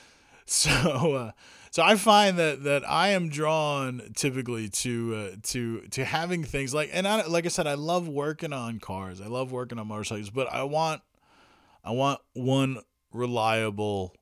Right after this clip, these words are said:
item that I don't have to stress about, maybe, you know? So that's why I'm thinking about selling off the scooter and the, the, uh, actually selling off the three out of the four motorcycles and buying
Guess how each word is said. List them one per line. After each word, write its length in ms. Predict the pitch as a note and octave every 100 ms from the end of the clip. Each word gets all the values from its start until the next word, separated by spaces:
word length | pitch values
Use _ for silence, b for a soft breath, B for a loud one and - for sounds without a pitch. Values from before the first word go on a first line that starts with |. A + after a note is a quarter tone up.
| -
item 600 | A2+ A2+ G#2+ F#2+ F#2 F#2
that 160 | G#2+ G#2+
I 100 | G#2
don't 280 | A2 G#2+ F#2
have 200 | G2+ -
to 100 | F2
stress 360 | - F2+ -
about, 320 | F2 D2+ D2+ D#2+
maybe, 300 | D2+ - -
you 220 | F#2 F#2+
know? 200 | F2 F2+
So 140 | -
that's 220 | A2 A2+
why 120 | A#2 G#2+
I'm 120 | F#2+
thinking 220 | G#2 G2
about 260 | F#2+ F#2 - B B B
selling 420 | - - C3+ B2 A#2+
off 340 | A2 G#2+ -
the 100 | -
scooter 600 | - - B2 A2 G#2 G2+
and 380 | F#2+ F#2 F#2 F2+ -
the, 220 | F#2 E2+ - -
the, 320 | E2+ E2 E2 - _ _ _ - _ -
uh, 140 | F#2+ F2+ G2
actually 300 | A2+ - F#2+
selling 320 | - G#2 F#2
off 240 | F2 - _
the 260 | - D#2+ D#2
three 360 | - - A2 G2+
out 100 | E2+
of 40 |
the 80 | D#2+
four 300 | - A2 G2
motorcycles 680 | F2+ F#2 F2 F2+ F#2+ F#2 - B B B B B
and 180 | F#2+ F#2+
buying 400 | F#2+ F#2+ F#2+